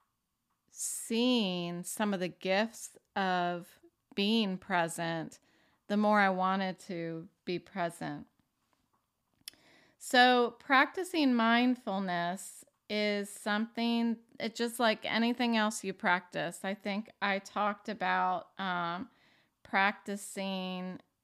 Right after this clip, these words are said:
meditation before, and,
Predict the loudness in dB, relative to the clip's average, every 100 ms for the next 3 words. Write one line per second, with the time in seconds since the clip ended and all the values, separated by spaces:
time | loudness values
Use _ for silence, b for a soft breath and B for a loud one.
0 | -2 2 4 2 -2 -4 -2 0 -2 -4
1 | -4 -4 -6 -10 -6 -6 -6 -8 -8 -6
2 | -6 -8 b b b b -2 0 2 2
3 | 2 -2 -6